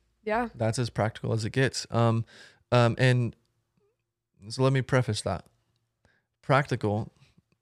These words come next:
Speaker 2: you kinda have to redefine because,
Speaker 1: Mm-hmm.
Speaker 2: um, people say, y-,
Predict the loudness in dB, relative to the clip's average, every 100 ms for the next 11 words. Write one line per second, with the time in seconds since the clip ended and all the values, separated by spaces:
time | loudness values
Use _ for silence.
0 | _ 0 2 2 2 0 0 -2 -2 -2
1 | -2 -4 -4 -4 -6 -6 -6 -4 -4 -6
2 | -12 -14 -16 -20 _ -4 -2 -2 -2 -4
3 | 0 -2 -2 -4 -2 -4 -6 _ _ _
4 | _ _ -16